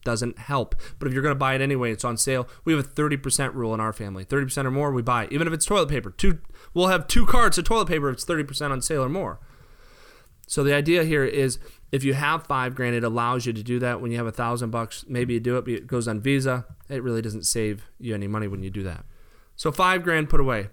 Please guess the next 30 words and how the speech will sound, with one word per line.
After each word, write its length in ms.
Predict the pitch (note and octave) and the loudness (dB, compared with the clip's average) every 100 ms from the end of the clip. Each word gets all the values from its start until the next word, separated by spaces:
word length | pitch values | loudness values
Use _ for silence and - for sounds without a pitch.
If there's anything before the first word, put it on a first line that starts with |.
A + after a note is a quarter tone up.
| - | -2
but 320 | E3+ C#3+ - - | -2 -2 -6 -14
you 120 | D3 | -10
do 420 | C#3 C#3 F#3 F#3 D3+ | -8 -2 -2 -2 -8
have 340 | - D#3 C#3+ - | -8 -6 -6 -10
to 100 | C#3+ | -8
start 360 | - B2 A#2+ - | -6 -6 -6 -6
saving. 560 | - G2+ F#2 E2+ - _ _ - - | -6 -8 -12 -16 -20 _ _ -20 -8
Now, 100 | D3 | -2
some 200 | C#3 E3+ | 0 0
people 220 | E3+ F3 D#3 | 0 -2 -2
will 80 | |
find 300 | C#3 D3 C#3 | -2 -4 -2
out 300 | C3+ B2 - - - - | -2 -2 -6 -16 -20 -8
that, 320 | C3 B2+ A#2+ - | -4 -2 -4 -4
you 140 | C#3 | -2
know 120 | C3+ | 0
what, 180 | D3 C#3 | -2 -2
they 120 | C3 | -6
keep 240 | B2+ E3 E3 | -2 -2 0
having 180 | D3+ | 0
this 140 | C#3+ C3+ | -2 -4
goal, 320 | C#3+ C3 B2 | -2 -2 -2
keep 220 | - D#3+ | -4 -4
having 180 | D#3 D3 | -2 -4
this 120 | C3+ | -6
goal, 240 | - B2 A#2+ | -4 -4 -4
keep 200 | D#3 D3 | -6 -4
having 180 | C#3+ | -4
this 180 | C3+ C3 | -4 -4
goal 420 | - B2 A2+ G2 | -4 -2 -2 -6